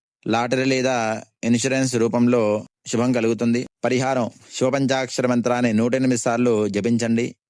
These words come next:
నల్లటి దుప్పటిని లేదా చుప్పలను పేదవారికి దానం చేయండి. తదుపరి మీనరాశి.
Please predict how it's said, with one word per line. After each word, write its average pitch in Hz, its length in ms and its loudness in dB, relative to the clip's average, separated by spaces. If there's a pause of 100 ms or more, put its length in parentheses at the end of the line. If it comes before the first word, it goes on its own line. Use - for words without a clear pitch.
నల్లటి 120 560 0 (240)
దుప్పటిని 123 440 0
లేదా 120 460 0 (580)
చుప్పలను 120 460 -2 (100)
పేదవారికి 123 480 0
దానం 107 400 -2
చేయండి. 92 280 -6 (140)
తదుపరి 120 600 0 (280)
మీనరాశి. 107 560 -2